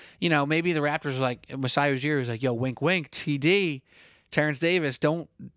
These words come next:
do, do, do terrible at the combine. We're gonna snag you. You're gonna play twenty minutes for us and be one of the best rookies in the league." All right, I, I'll just suck my draft combine away then. Who knows? All right, here we go. Next, uh,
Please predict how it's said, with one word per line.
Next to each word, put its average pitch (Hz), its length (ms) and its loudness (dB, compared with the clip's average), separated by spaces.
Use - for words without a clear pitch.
do, 147 160 0
do, 175 120 0
do 180 240 2
terrible 175 500 0
at 127 80 -6
the - 60 -6
combine. 120 600 0
We're 135 160 2
gonna 160 140 0
snag 147 380 0
you. 135 60 0
You're 123 180 -2
gonna 131 140 0
play 127 200 0
twenty 139 300 -2
minutes 131 260 -2
for 120 120 -2
us 113 160 -2
and 117 80 -6
be 117 80 0
one 120 100 0
of 117 40 -4
the 113 60 -4
best 117 220 -2
rookies 113 280 -4
in 113 80 -6
the 110 60 -4
league." 110 200 -4
All 127 100 -2
right, 196 320 2
I, 135 140 2
I'll 139 320 0
just - 440 -4
suck - 400 0
my 147 140 2
draft 139 300 0
combine 117 400 0
away 123 240 2
then. 110 240 -4
Who 123 220 -2
knows? 123 300 -2
All 180 60 6
right, 165 140 4
here 175 100 -2
we 190 60 2
go. 143 160 2
Next, - 460 -2
uh, 160 680 2